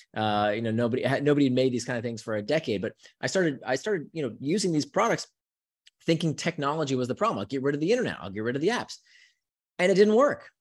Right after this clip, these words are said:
You know why it didn't work? Because I would sit down at my desk and I'd say, "Okay, now I've got no distractions, no, no technology. I'll get started. Here I go. But,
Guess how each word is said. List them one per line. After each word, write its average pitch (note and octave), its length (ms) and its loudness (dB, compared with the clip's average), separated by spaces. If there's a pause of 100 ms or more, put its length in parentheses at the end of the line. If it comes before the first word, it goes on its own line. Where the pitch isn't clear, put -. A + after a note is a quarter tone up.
You C#3+ 100 0
know D#3+ 100 4
why F3 140 2
it E3 40 -2
didn't E3+ 160 -4
work? A3 180 -6
Because C#3+ 160 -8
I C#3+ 80 0
would C#3 140 -2
sit E3+ 120 -6
down E3+ 80 -4
at D#3 60 -4
my D3+ 100 0
desk F#3+ 320 -2
and C3 80 -4
I'd A#2+ 100 -4
say, C3 100 0
"Okay, B2 380 -2
now A2+ 400 -2
I've G2+ 160 -10
got A2+ 140 -2
no D#3+ 220 4
distractions, C3+ 680 -4
no, D#3+ 320 0 (140)
no E3+ 140 0
technology. C3 720 -4 (360)
I'll A2+ 160 2
get E3+ 140 4
started. C#3 360 0
Here E3+ 180 0
I D#3+ 80 2
go. B2 360 0 (680)
But, G#3 480 0